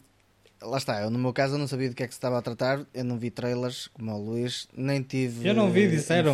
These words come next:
Speaker 1: a infelicidade, a infelicidade de ter pessoas que, que são sanguinárias ao meu lado para me dizer, ah, do que é o filme, neste caso, e se calhar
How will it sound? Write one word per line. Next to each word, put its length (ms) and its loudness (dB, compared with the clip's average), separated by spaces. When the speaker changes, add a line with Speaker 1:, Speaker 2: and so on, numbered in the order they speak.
Speaker 1:
a 20 0
infelicidade, 420 -2
a 80 0
infelicidade 760 4
de 40 -16
ter 100 2
pessoas 720 2
que, 400 -2
que 120 -16
são 200 -4
sanguinárias 880 2
ao 80 0
meu 140 2
lado 360 2
para 220 -4
me 180 -2
dizer, 640 -4
ah, 560 -4
do 220 -10
que 160 -4
é 420 2
o 220 -8
filme, 400 -2
neste 420 -8
caso, 400 -2
e 80 -6
se 80 -6
calhar 400 4